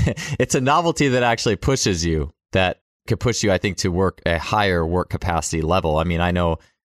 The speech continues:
for me, I, and just coaching youth sports too, I see this. Like, I, I see kids, I see six-year-olds run up. If you counted all the sprints they do up and down the field when they play, and, and, you know,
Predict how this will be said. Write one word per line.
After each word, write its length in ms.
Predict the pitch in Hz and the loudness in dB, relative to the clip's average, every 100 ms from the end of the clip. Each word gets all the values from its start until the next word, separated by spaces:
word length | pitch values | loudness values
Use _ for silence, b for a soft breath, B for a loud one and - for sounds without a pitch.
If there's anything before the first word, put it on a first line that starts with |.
| _ _ | _ _
for 120 | - 92 | -6 -2
me, 240 | 101 98 | 0 2
I, 240 | 82 73 - _ _ _ _ | 2 0 -6 _ _ _ _
and 100 | - | -2
just 180 | 127 - | 0 0
coaching 480 | - 104 - 87 76 | -2 0 0 -4 -2
youth 180 | 87 90 | -2 -2
sports 420 | - 87 92 - | 0 0 0 -2
too, 220 | - 92 | -2 0
I 80 | 85 | 0
see 200 | 71 - | -2 -4
this. 280 | 71 69 - | -4 -4 -2
Like, 220 | 76 76 | -2 -2
I, 100 | 82 - b b _ _ - | -2 -4 b b _ _ -6
I 260 | 104 117 | -2 -2
see 220 | 120 135 | 0 -2
kids, 280 | 110 117 107 | -2 -2 0
I 100 | 101 | 0
see 160 | 113 101 | 0 -2
six-year-olds 760 | - 113 - 95 87 82 - | 0 -2 0 2 2 0 -4
run 240 | - 90 104 | -2 0 0
up. 160 | 101 - | 0 -2
If 100 | 101 | -2
you 100 | 131 | -2
counted 440 | - - 120 113 | -2 -2 0 0
all 160 | 98 104 | 2 2
the 100 | 90 | 0
sprints 420 | - - 104 - | -2 -2 -2 -2
they 120 | 92 | -2
do 160 | 85 87 | 0 0
up 140 | 87 | 0
and 80 | 90 | 0
down 180 | 85 82 | 0 0
the 80 | 78 | -2
field 320 | - 98 82 | 0 0 2
when 100 | 82 | 0
they 100 | 78 | -2
play, 480 | - 104 92 76 73 _ _ _ _ _ - | -2 0 2 2 -2 _ _ _ _ _ -4
and, 160 | 92 | -2
and, 340 | 85 87 82 - | 0 0 0 -2
you 80 | 85 | -2
know, 200 | 76 | -2